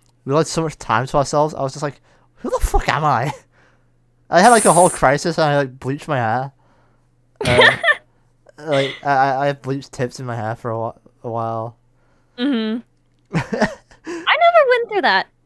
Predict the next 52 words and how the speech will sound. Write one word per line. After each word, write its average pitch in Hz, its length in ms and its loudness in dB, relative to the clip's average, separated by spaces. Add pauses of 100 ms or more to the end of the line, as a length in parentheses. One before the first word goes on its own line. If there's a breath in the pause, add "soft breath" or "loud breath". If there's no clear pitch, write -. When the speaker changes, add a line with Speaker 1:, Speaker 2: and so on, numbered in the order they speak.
(260)
Speaker 1:
Uh, - 60 -12
Speaker 2:
I 427 480 4
Speaker 1:
yeah. - 120 0
Speaker 2:
realized 349 600 2 (160)
a 269 80 -4
while 233 480 4
back 208 380 2
that 214 380 2 (240)
who 269 120 -6
I 277 180 4
am 247 460 -2
changes 233 640 -6
depending 220 440 -2
on 196 160 -6
who 196 180 -6
I'm 180 180 -8
with. - 260 -10
I'm 277 200 0
not 370 160 2
the 359 80 -2
same 277 240 -6
per-, 226 280 0
I 233 80 4
don't 330 220 0 (380)
act 226 300 0
like 226 140 -6
the 220 80 -6
same 208 260 -6
person 247 680 -6 (400)
with 220 440 0 (160)
every 220 300 0
person. - 460 -6
Like, 220 200 4
with 233 220 0
you, 320 420 2
I 254 100 4
act 247 300 2
different 226 360 -4
than 220 100 -6
when 214 120 -2
I 214 60 0
act 202 240 0
with 208 80 -8
my 208 80 -2
boyfriend, 202 400 -4
than 202 80 -8
when 202 120 -4
I 202 80 2
act 196 280 -2
with 214 120 -10
my 208 120 -2
friend 202 520 -6